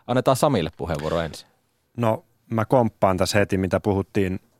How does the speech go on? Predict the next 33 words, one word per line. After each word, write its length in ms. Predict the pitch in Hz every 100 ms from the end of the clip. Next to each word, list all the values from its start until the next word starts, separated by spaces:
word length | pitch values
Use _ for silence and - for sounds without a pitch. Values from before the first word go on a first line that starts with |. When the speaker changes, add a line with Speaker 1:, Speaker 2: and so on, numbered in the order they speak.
| _ -
Speaker 2:
Kimmon 400 | - 113 104 98
kanssa 340 | 107 92 87 92
tuossa 360 | 98 - 107
ennen 300 | 104 101 90
lähetystä, 640 | 98 98 90 98 - - 92
että 280 | - 98 - - - _ -
olisi 240 | 101 - _ _
todella 460 | - 120 104 92 85 -
kiva 260 | 92 90
nähdä, 340 | 90 92 90 87
jos 220 | 87 87
Ilves 380 | 95 87 85 -
menisi 320 | 90 85 -
puolivälieriin 840 | 95 90 85 85 85 85 82 85 82 _ _
ja 100 | 87
tulisi 360 | - 90 87 -
Tappara 420 | 98 85 - 87
siihen 320 | 80 87 82 85
vastaan. 500 | 90 - - - - - - - _ _ _ -
Koska 340 | 85 - 87
tota, 380 | 90 85 87 87 -
jos, 240 | 120 101 - _ -
jos 280 | 143 117 107 -
katsoo 360 | 127 - 131
kunt-, 360 | 123 160 160 - -
kuntopuntaria, 840 | 151 175 156 - 135 110 117 117 113
niin 200 | 113 110
kyllä, 260 | 131 120 -
kyllä 180 | - 113
mä 120 | 113
sen 320 | 113 120 123 156
Jypin 500 | 135 135 - 113 110
lyön 380 | 120 110 95